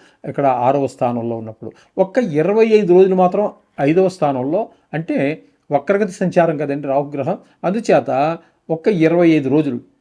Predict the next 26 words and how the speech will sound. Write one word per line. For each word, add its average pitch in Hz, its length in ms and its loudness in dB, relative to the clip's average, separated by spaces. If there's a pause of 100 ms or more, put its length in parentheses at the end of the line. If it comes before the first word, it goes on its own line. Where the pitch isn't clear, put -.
అది 170 140 2
డిసెంబర్ 151 520 -2
నెలలో 147 360 -2 (180)
ఆరవ 139 360 2
తారీఖు 117 480 -2
నుంచి 117 440 -6 (500)
ఇరవై 156 300 0
ఐదు 135 220 0
రోజులు 139 280 -2
మాత్రం 139 440 -4 (400)
ఐదో 147 260 0
స్థానంలో 135 500 -2 (320)
అక్కడ 131 140 -8
కొంచెం 123 520 -8 (340)
మన 165 220 -2 (320)
సంతానం 208 640 2
మీద 160 120 -4
దుష్ప్రభావం 143 960 -2
చూపిస్తుంది. 113 760 -8 (420)
విద్య 123 200 -4
విషయంలో 117 460 -6
కావచ్చు, 107 520 -12 (440)
ఆ, 120 220 -4
లేకపోతే, 113 560 -6 (340)
ఉమ్, 113 280 -10 (360)
ఆ, 110 100 -12